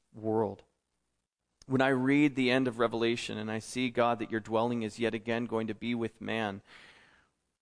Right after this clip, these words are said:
I wonder if the thought that I need to go to more often than I do is, "I'm gonna see you through cleansed eyes." Jesus, I get to look at you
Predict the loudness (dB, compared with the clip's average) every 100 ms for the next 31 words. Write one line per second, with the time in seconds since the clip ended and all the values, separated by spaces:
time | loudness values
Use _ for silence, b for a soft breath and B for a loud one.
0 | -4 0 2 4 4 2 -4 0 2 2
1 | 2 0 2 0 -2 -2 0 0 0 -6
2 | -4 -2 0 0 -2 -4 -12 -12 -18 _
3 | -10 -6 -4 -6 -8 -10 -12 -8 -8 -8
4 | -14 -18 _ _ _ _ _ _ _ _
5 | _ _ _ _ _ _ -6 -4 -4 -4
6 | -6 -4 -4 -4 -6 -8 -14 -10 -8 -8
7 | -10 _ _ _ _ _ _ _ _ -4
8 | -2 -2 -4 -6 -8 -10 -16 -20 -20 _
9 | _ _ _ _ _ _ _ _ _ _
10 | _ _ _ _ _ _ _ _ _ _
11 | _ _ _ -8 -4 -2 -2 0 0 -2
12 | -6 -6 -4 -6 -10 -12 -12 -14